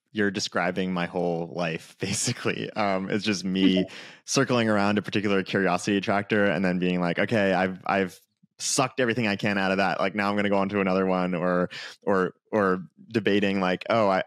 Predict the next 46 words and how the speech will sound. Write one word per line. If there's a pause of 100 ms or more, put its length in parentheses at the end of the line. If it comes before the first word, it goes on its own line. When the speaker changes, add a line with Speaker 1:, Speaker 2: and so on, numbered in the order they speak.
Speaker 1:
I
really
wanna,
like,
write
or
think
about
this
thing,
but
I
should
be
thinking
about
this
thing.
Like,
what
should
I, (140)
what
should
I
do?"
Um, (220)
Speaker 2:
So
very
often
when
I'm (300)
curious, (240)
this
is
a
bit
meta,
<laughs>
but
when
I'm
curious
about
an
idea,